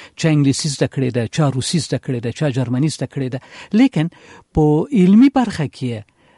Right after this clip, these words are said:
آه، دغسې د پام وړ کار نه دی کړی لکه د حسن کاکړ. نو بیا هم د حسن کاکړ ځانګړتیا بله په څه کې ده؟ تاسو دوو موضوعاتو ته اشاره وکړه،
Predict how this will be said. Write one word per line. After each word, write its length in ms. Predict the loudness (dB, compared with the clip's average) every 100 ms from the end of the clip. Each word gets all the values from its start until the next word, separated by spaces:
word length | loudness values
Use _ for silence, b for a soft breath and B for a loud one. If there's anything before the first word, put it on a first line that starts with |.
| b
آه، 160 | -8 -6
دغسې 760 | 0 0 0 2 2 2 -2
د 160 | -6 -6
پام 340 | -2 2 2
وړ 160 | 4 2 0
کار 220 | 0 2
نه 140 | 2
دی 120 | 0
کړی 320 | -2 -2 0 -2
لکه 200 | -4 -6
د 60 |
حسن 380 | -8 -8 -4 -4
کاکړ. 380 | -4 -8 -6 -10 B B B
نو 160 | 2
بیا 200 | 4 2
هم 200 | 2 -2 -6 b
د 40 | -4
حسن 300 | -2 0 -2
کاکړ 460 | 0 -2 0 -2 -2 -10
ځانګړتیا 760 | -2 0 0 0 0 0 0 -2
بله 260 | -2 0 0
په 140 | -4
څه 120 | -10
کې 140 | -10 -10
ده؟ 140 | -12 B B B -10 0
تاسو 280 | 0 0
دوو 200 | 0 2
موضوعاتو 480 | 4 2 0 -2 -2
ته 100 | -6
اشاره 320 | -6 -6 -6
وکړه، 280 | -6 -8 -14